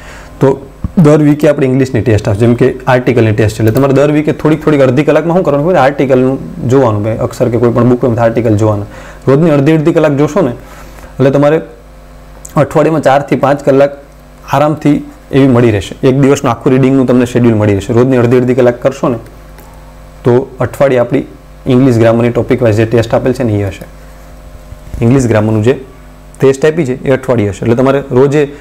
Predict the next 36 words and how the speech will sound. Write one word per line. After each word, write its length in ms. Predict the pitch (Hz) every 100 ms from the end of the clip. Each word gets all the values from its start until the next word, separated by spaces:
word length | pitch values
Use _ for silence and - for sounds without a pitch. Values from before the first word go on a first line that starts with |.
| - -
આજ 140 | 135
જાણે 160 | 135 143
કે 60 |
ગુજરાતી 360 | 135 131 143 131
પતી 260 | 143 135 107
ગયું, 140 | 107 - - 135
રોજ 160 | 156
એક 140 | 165 165
તમારે 340 | 160 160 165 - - - - - -
checklist 300 | 156 156 147
બનાવી 200 | 143 135
નાખવું, 280 | 113 104 123
એ 40 | 131
તમને 180 | 139
હું 100 | 139
બધું 140 | 131 127
શીખવાડીશ 420 | 123 - 104 95 - - - - -
કે 60 |
ભાઈ 120 | 120
આજે 140 | 117 131
ગુજરાતી 360 | 117 131 135
પતી 220 | 135 143 107
ગયું, 160 | 107
ઇંગ્લિશનું 400 | 123 135 127 131
આજે 340 | 123 127 131 - 131
article 360 | 127 123 120
કરવાનું 320 | 117 113 110
છે, 100 | 107
આ, 240 | 113 - -
આ, 20 | -
આવતા 260 | 135 135 139
વીકમાં 220 | 139 139
English 240 | 135 135
article 360 | 127 123 131 131
છે 120 | 139
રવિવારે, 340 | 120 120 120